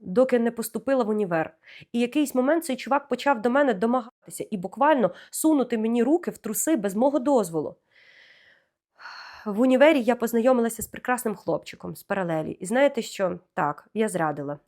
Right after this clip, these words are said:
Емоційно. Я зрозуміла, що закохалася. Почала з цим парубком проводити більше часу. Все більше і більше, віддаляючись від колишнього. У підсумку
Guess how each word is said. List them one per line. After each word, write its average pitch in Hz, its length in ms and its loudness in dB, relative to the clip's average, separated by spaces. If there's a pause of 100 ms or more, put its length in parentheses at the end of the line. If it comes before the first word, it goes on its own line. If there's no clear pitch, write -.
Емоційно. 214 600 -2 (360)
Я 262 140 6
зрозуміла, 262 440 2
що 247 160 -2
закохалася. 185 680 -4
Почала 247 400 0
з 233 60 -8
цим 208 140 -4
парубком 208 440 0
проводити 190 400 -6
більше 202 340 -6
часу. 165 420 -2 (260)
Все - 160 -8
більше 247 440 -6 (100)
і 202 80 -8
більше, 165 520 -8
віддаляючись 202 720 -2
від 180 140 -14
колишнього. 170 560 -6 (380)
У 240 100 -2
підсумку 262 560 -2